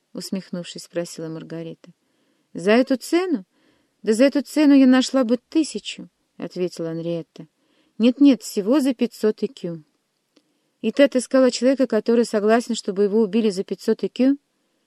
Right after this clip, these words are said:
«Что поделаешь, жить-то надо». «Милый друг, я перестаю тебя понимать.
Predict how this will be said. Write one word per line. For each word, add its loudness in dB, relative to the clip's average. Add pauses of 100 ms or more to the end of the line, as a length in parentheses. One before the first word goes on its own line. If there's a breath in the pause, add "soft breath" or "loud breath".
(260)
«Что -2
поделаешь, -2
жить-то -4
надо». -10 (840)
«Милый 4
друг, -10 (480)
я 2
перестаю 0
тебя -8
понимать. -14